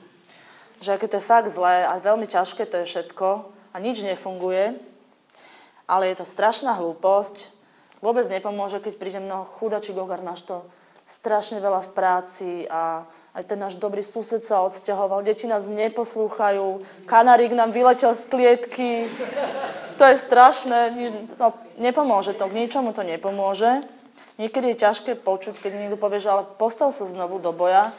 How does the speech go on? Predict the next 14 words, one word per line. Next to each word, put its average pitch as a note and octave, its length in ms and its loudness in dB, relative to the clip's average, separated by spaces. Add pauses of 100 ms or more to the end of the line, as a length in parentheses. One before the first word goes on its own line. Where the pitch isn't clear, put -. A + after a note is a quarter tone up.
(280)
chod A#3 180 0
na A#3+ 80 4
to A#3 140 -8
svoje G3+ 260 -4
miesto, F#3+ 380 -6
kde F#3+ 160 -4
ťa G3+ 100 -6
Boh G3+ 160 -2
postavil, F#3 720 -4
kde F#3 100 -10
ťa, F#3+ 160 -4 (160)
kde F3+ 160 -12
ťa G3 60 -6
poveril, F#3+ 640 -2